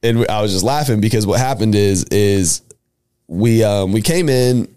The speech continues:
made a, we probably made three, we went back and forth on counter offers three or four times 'cause this house was a bit underpriced and got a, it got a lot of bids on it. And, um, we came in with a really strong offer and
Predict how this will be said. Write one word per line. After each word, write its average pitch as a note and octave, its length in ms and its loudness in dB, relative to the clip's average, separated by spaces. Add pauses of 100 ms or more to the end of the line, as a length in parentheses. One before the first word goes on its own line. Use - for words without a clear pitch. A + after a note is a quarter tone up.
(160)
made B2+ 260 2
a, A2+ 180 2 (840)
we A#2 180 -4
probably D3+ 300 -2
made G#2+ 420 -2 (640)
three, A#2 640 0
we A#2+ 100 2
went B2+ 140 0
back A#2 160 -2
and G2+ 80 -8
forth A2+ 200 0
on G2+ 120 -2
counter G2+ 280 -2
offers F#2+ 260 -4
three A2+ 180 -2
or G#2 40 0
four G2+ 160 -2
times G2 360 -2
'cause G#2+ 120 -4
this G#2+ 140 0
house G#2+ 260 -2
was F#2+ 220 -4
a G2 140 -2
bit G2+ 240 -2
underpriced G2 680 -2
and F#2 120 -4
got F#2 160 -2
a, F2 100 -4 (100)
it F2+ 120 -4
got G2 140 -2
a F#2+ 40 -2
lot F#2+ 160 -2
of F#2 100 -4
bids F#2 240 -2
on G#2 140 -2
it. G2+ 240 -4 (920)
And, F#2+ 380 -2
um, F2+ 400 -2 (300)
we A#2 140 0
came B2+ 200 0
in C3 60 2
with A2 100 0
a G#2+ 60 0
really C3 260 2
strong A#2 300 0
offer G#2+ 440 -2 (1000)
and F#2+ 720 -2